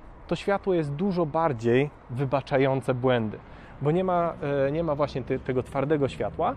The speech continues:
Tutaj blendą chyba za dużo nie zdziałamy. Jeśli chodzi o blendę, ja używam takiej, która ma osiemdziesiąt centymetrów.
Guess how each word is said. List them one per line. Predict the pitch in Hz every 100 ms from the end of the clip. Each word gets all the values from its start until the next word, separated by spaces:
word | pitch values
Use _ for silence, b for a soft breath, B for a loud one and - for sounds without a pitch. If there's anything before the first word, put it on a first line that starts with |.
| 160 B B
Tutaj | - 269 131 147
blendą | 170 156 180 151 190 233
chyba | 247 214
za | 180
dużo | 175 214 190
nie | 175 151
zdziałamy. | 131 123 110 101 - B B B
Jeśli | 143 214
chodzi | 220
o | 202
blendę, | 147 127 120 170 233 - - -
ja | 202
używam | 196 180 185 175 170
takiej, | 160 165
która | 151 165
ma | 147 143
osiemdziesiąt | 135 151 165 165 -
centymetrów. | 147 165 180 139 123 143